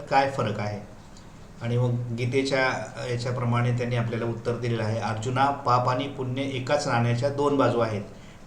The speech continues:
पाप ही इच्छा, आसक्ती आणि स्वार्थाने रुजली आहे, तर पुण्य निस्वार्थपणा, कर्तव्य आणि दैवी इच्छेनुसार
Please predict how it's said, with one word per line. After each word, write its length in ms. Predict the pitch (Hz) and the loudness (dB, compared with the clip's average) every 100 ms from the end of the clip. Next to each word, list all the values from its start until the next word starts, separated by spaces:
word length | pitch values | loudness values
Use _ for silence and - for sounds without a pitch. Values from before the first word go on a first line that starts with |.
| - | 4
पाप 260 | 131 139 | 6 6
ही 300 | 147 151 135 | 2 -2 -4
इच्छा, 240 | - - 139 | -4 2 4
आसक्ती 680 | 127 123 156 - - 143 | 4 0 0 -2 -4 -4
आणि 380 | 139 127 135 135 | -2 -2 0 0
स्वार्थाने 560 | - 131 123 127 127 135 | 0 2 4 2 2 2
रुजली 320 | 127 117 131 | 2 2 4
आहे, 280 | 127 117 101 - - - - | 4 2 0 -6 -12 -10 -2
तर 80 | 120 | 0
पुण्य 420 | 120 135 135 139 | 0 -2 2 2
निस्वार्थपणा, 760 | 135 - 139 139 143 135 123 | 4 4 6 6 4 0 0
कर्तव्य 560 | 127 123 123 120 135 135 | 0 -2 -2 0 2 4
आणि 280 | 123 120 - - - - | 4 2 -2 -6 -12 -8
दैवी 360 | 117 139 143 165 | 2 4 8 8
इच्छेनुसार 640 | 151 - 143 135 123 117 | 8 2 0 0 2 2